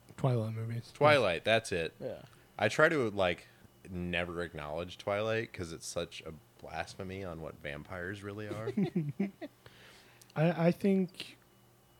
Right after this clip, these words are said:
Speaker 1: he would be a good Batman. I mean, people gave crap to, um, Michael Keaton.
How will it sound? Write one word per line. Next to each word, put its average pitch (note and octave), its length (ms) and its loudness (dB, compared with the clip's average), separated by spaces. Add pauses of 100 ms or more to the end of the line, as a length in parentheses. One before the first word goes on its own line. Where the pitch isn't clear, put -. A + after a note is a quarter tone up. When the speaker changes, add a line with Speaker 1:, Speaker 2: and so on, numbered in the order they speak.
(100)
Speaker 1:
he D#3 160 6
would D#3+ 120 6
be D3+ 120 6
a D3+ 80 8
good C3+ 200 4
Batman. A#2+ 640 0
I B2+ 120 2
mean, B2 180 2
people C3 320 2
gave A#2+ 340 2
crap A#2 360 -4
to, A2+ 340 -4
um, G#2 400 -8 (1500)
Michael B2 280 0
Keaton. A#2 480 -6